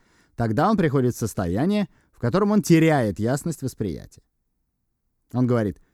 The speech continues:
«Ничто не должно влиять на меня». Что ж, поскольку контроль —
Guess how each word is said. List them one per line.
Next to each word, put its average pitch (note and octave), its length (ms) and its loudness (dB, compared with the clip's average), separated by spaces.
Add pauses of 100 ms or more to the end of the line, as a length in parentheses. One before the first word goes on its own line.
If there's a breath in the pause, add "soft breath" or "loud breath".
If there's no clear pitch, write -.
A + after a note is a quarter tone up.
(100)
«Ничто F3 640 4
не D3+ 140 2
должно C3 420 2
влиять A#2 400 0
на B2 80 0
меня». E2+ 380 -4 (1900)
Что F3+ 260 0
ж, - 120 -6 (400)
поскольку F3+ 460 2
контроль — D3+ 560 0